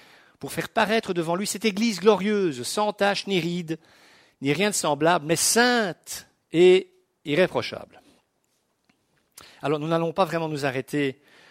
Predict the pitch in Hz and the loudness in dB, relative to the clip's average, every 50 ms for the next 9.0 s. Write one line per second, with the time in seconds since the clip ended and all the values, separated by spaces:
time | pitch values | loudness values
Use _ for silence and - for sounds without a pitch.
0 | - _ _ - 131 123 - 131 120 - - 156 151 143 127 117 117 - _ _ | -20 _ _ -10 -10 -8 -6 -6 -6 0 2 2 2 2 0 -4 -8 -18 _ _
1 | 113 135 143 170 185 180 143 135 107 110 101 98 127 160 175 147 - - 165 190 | -4 -2 0 2 2 2 2 0 -4 -4 -6 -6 -8 -10 -10 -10 -10 -10 -10 -10
2 | 226 _ _ _ _ - 131 139 160 214 226 233 226 - - - 214 220 220 208 | -12 _ _ _ _ -4 -4 -2 0 0 0 0 -2 -4 -6 -6 -4 -4 -4 -6
3 | 175 - 151 156 185 196 185 175 151 120 120 110 107 113 104 - 160 170 185 196 | -6 -2 -2 0 2 2 2 2 0 -2 -6 -10 -10 -12 -10 -4 -4 -2 -2 -2
4 | 214 208 - - 180 165 151 - 139 151 180 220 240 240 247 - _ _ _ - | -4 -4 -6 -6 -6 -6 -6 -6 -6 -6 -4 -6 -6 -6 -8 -12 _ _ _ -20
5 | _ _ _ _ - _ _ _ _ _ - 135 147 202 214 - - 196 - 175 | _ _ _ _ -20 _ _ _ _ _ -6 -6 -4 -4 -4 -4 -6 -6 -4 -4
6 | 165 - - 147 131 151 151 156 185 220 247 240 185 160 151 147 143 143 139 170 | -4 -4 -4 -6 2 2 2 2 2 -4 -4 -4 -4 -4 -4 -2 0 0 -2 -2
7 | 196 165 156 131 147 151 160 143 127 107 - - 170 175 196 185 135 131 139 131 | 0 -2 -2 -2 -2 -4 -2 -2 -2 -4 -4 -4 -6 -6 -4 -4 -4 -2 -2 0
8 | 165 202 214 208 - - 156 143 143 196 220 190 160 - 135 117 113 98 87 104 | 0 -2 -4 -4 -6 -6 -4 -4 -4 0 0 0 2 2 -2 -2 -2 -6 -8 -10